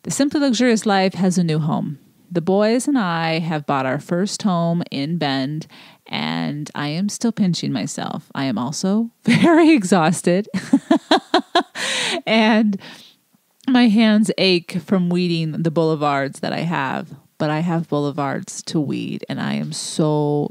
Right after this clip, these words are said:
excited about that. I was just talking to my neighbors as I was out weeding this evening, and they were talking about,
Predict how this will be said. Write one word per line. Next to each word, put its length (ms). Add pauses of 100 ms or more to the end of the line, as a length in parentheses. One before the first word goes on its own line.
excited 500
about 320
that. 340 (680)
I 100
was 300
just 340
talking 440
to 180
my 180
neighbors 480
as 140
I 80
was 160
out 260
weeding 360 (120)
this 320
evening, 560 (100)
and 580 (100)
they 100
were 100
talking 480
about, 300